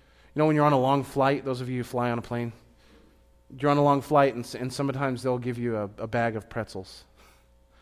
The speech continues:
I don't know what we're gonna do with those. You know, I mean, they give you a bag of pretzels, it's like ten of them, and I think, well,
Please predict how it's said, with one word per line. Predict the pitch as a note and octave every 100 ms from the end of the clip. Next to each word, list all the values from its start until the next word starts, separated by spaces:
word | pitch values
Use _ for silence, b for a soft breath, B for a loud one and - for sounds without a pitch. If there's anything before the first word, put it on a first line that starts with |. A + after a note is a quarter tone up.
| b b
I | D#3
don't | C3 G2+
know | F#2+
what | G#2 G2+
we're | A2
gonna | G2 G2+
do | F#2+ F#2+
with | F#2+
those. | - G2 F2+
You | A#2+
know, | C3
I |
mean, | D3 D#3
they | E3
give | D#3+ F#3+
you | E3+
a |
bag | B2+ D#3+ D#3
of | -
pretzels, | D#3+ D3 C3+ B2+
it's | -
like | B2+ - B B B
ten | - E3+ E3+
of | C3
them, | B2+ B2
and | B2+
I | B2+
think, | D3 C3
well, | C#3 B2+